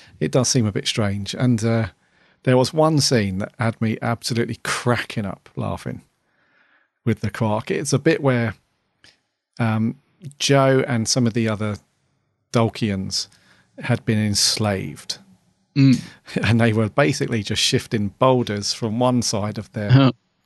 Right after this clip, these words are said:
Speaker 1: driveway
Speaker 2: Yeah.
Speaker 1: to the other, basically, uh, or taking boulders from inside and out. And, uh,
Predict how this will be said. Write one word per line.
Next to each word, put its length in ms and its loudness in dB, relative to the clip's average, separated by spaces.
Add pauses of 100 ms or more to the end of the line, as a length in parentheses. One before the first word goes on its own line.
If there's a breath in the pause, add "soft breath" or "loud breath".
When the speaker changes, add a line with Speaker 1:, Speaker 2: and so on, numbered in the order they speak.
(260)
Speaker 1:
driveway 640 0 (420)
Speaker 2:
Yeah. 320 6
Speaker 1:
to 160 4
the 140 4
other, 280 2 (120)
basically, 500 -6 (520 loud breath)
uh, 80 -8 (120)
or 180 2
taking 360 0
boulders 420 0
from 120 0
inside 400 -2
and 100 -4
out. 200 -8 (500 loud breath)
And, 280 -2
uh, 180 4